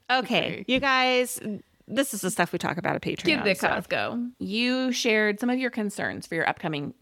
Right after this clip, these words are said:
Speaker 2: Paris trip last week.
Speaker 1: Right. If you didn't hear the episode, I am,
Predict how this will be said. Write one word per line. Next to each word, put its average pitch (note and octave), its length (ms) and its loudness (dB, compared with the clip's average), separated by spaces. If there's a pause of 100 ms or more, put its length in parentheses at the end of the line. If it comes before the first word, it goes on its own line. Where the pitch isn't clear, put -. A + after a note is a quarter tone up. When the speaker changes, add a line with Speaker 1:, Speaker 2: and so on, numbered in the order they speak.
Speaker 2:
Paris - 360 -6
trip - 280 -4
last - 260 -4
week. - 260 -16 (440)
Speaker 1:
Right. G#3 520 -2 (280)
If A3 180 0
you A3 180 2
didn't G#3 260 0
hear G3+ 140 0
the - 120 0
episode, F#3 260 2
I F3+ 60 6
am, F#3 200 4